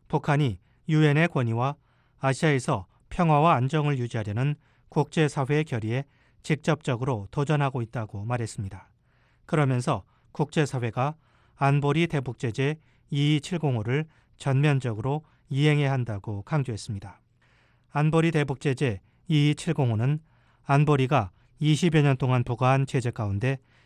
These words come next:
가장 강력한 내용을 담고 있지만, 제대로 이행해야만 의미가 있다는 겁니다. 홀게이트 대사는 또 미국은 북한 지도자들이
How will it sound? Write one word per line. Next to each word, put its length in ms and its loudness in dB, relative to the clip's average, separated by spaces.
가장 520 2
강력한 680 2
내용을 340 0
담고 320 -4
있지만, 400 -2
제대로 600 2
이행해야만 720 0
의미가 420 0
있다는 320 -4
겁니다. 440 -8
홀게이트 440 2
대사는 420 -2
또 240 -4
미국은 560 0
북한 380 0
지도자들이 640 -4